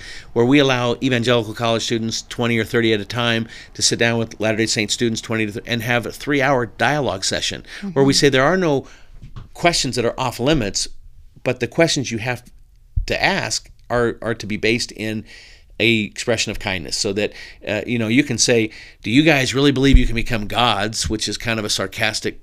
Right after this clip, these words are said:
Speaker 1: you know, kind of challenging kind of question. Or, "Can you help me understand what a Latter-day Saint believes is possible i-, i-, at,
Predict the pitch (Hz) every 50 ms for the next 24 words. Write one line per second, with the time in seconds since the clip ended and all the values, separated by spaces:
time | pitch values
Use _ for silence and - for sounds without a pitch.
0 | - - - - 127 123 113 107 107 107 104 - - 120 113 107 104 92 - -
1 | - - 113 113 120 120 120 117 - 110 110 - 117 110 104 98 - - - 117
2 | 107 - - - 110 131 127 - - - - - - - 120 123 123 120 - -
3 | 135 160 196 202 202 143 113 147 139 127 123 - - 127 123 123 123 123 123 123
4 | - - - - - - - - 120 117 120 117 123 123 120 120 113 117 110 -
5 | - 120 113 107 - - - 104 117 117 117 117 113 104 104 95 - - - -
6 | 113 123 123 - - 110 107 107 107 104 107 104 - - - 104 107 87 - -
7 | 85 - - _ _ - - 113 -